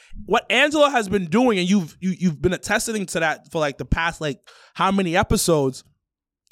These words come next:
he's getting better and better and better in the ring.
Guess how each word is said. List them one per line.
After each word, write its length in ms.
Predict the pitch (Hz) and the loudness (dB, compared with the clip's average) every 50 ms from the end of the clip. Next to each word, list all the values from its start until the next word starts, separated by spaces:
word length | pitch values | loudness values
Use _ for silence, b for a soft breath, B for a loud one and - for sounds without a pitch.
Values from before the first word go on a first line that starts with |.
| - - | -12 -6
he's 140 | 170 175 156 | -4 -2 0
getting 300 | 147 202 214 208 185 156 | 2 2 2 2 -2 -4
better 480 | 143 123 - 185 196 208 214 220 214 208 - | -6 -2 0 2 2 4 4 4 2 2 0
and 260 | 165 170 160 147 131 | -2 -2 -2 -2 0
better 360 | 123 180 180 185 170 170 165 156 - | 0 2 2 4 4 4 4 2 0
and 320 | 143 151 147 135 131 123 | -2 -4 -4 -4 -8 -2
better 420 | - 190 208 208 175 160 147 127 - b b b b b b | 0 0 2 2 2 2 0 0 -4 b b b b b b
in 220 | - 185 185 180 170 | 0 2 2 2 2
the 100 | 160 151 | 2 0
ring. 440 | 139 135 151 180 165 120 110 101 | 0 2 0 0 0 -2 -6 -14